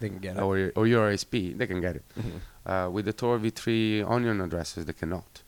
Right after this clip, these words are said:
Speaker 2: So then you have two layers of protection. It's the Onion encryption and then also the password. And, um,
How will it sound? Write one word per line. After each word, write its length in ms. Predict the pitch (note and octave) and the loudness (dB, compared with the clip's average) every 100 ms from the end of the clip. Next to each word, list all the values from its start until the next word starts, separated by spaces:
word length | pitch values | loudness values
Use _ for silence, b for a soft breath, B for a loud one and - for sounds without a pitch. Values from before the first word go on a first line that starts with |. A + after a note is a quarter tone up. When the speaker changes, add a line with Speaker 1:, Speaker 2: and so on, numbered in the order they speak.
| B B B B - | B B B B -6
Speaker 2:
So 120 | G#2+ | 0
then 180 | A#2+ A#2 | 2 2
you 100 | G2+ | 2
have 180 | F#2+ - | -2 -2
two 140 | A2 | 0
layers 280 | G#2 F2+ D#2 | 2 2 0
of 180 | C#2+ - | -6 -10
protection. 420 | - E2 - D#2 | -6 -6 -6 -8
It's 140 | D#2 | -8
the 160 | - F#2+ | -4 0
Onion 460 | B2 B2 A#2 A2 - | 2 2 0 -2 -4
encryption 500 | G#2+ - G2+ - F#2+ F2+ | -6 -4 -6 -4 -6 -4
and 120 | G2+ | -2
then 120 | F#2+ | -2
also 240 | F#2 - E2 | -4 -4 -4
the 60 | |
password. 320 | - - - - B B B B B B - | -2 -4 -8 -20 B B B B B B -2
And, 280 | F#2+ F#2+ F2+ | 0 4 8
um, 420 | G2 F#2 F2 D2+ | 8 8 4 0